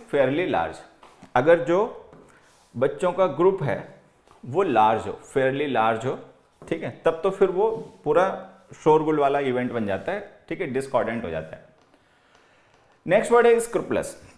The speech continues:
Scrupulous जो word होता है आपका, इसका मतलब होता है something which has been planned very carefully, कुछ ऐसा जिसको बड़ा carefully plan किया गया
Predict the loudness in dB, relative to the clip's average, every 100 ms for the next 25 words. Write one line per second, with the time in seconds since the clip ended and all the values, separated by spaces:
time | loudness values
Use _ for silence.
0 | _ _ 0 0 0 -2 -2 -2 0 2
1 | 2 2 -2 -2 -2 -4 -8 -10 -12 _
2 | _ _ -6 -2 -2 -2 -2 -2 -2 -4
3 | -8 -6 -6 -6 -6 -4 -4 -4 -4 -4
4 | -4 -6 -8 -8 -14 _ _ _ _ _
5 | _ _ -2 -2 -2 -6 -8 -6 -4 -2
6 | -4 0 0 0 -10 -14 -10 -6 -4 -4
7 | -4 -10 -8 -4 -4 -4 -4 -4 -4 -8
8 | -4 -6 -6 -4 -4 -4